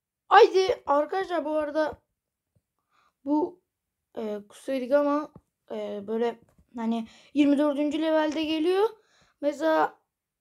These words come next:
siz kaç lira olmasını öğrenmek için size söyleyeyim arkadaşlar, dört yüz yetmiş bir bin lira.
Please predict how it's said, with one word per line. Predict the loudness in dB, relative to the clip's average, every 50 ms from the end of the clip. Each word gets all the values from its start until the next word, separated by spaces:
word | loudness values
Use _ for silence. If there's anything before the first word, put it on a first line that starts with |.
| _ _ _ _ _ _ _ _ _
siz | -20 -18 -8 -4 -4 -4 -4 -4 -10 -18 _ _ _ _ _ _ _ -20 -20 _ -8
kaç | -4 -2 -2 -2 -4 -4
lira | -4 0 0
olmasını | 0 0 0 -2 -2 -4 -4 -4 -2
öğrenmek | -2 -2 0 0 -2 -2 -2 -4 -4 -6 -10
için | -14 -10 -8 -6 -6 -8 -10 _ _ _ _ _ _ _ _ _ _ _ _ _ _ _ _ _ _ _
size | _ -12 -6 -4 -4 -4
söyleyeyim | -4 -4 -4 -4 -2 -2 -2 -2 0
arkadaşlar, | 0 -2 -2 -2 -6 -10 -6 -4 -4 -2 0
dört | 0 -2 -2 -2 -10
yüz | -8 -6
yetmiş | -6 -6 -6 -6 -8 -8 -8 -6
bir | -6 -6 -4 -2
bin | -4 -4 -2 -2
lira. | -2 -2 -2 -2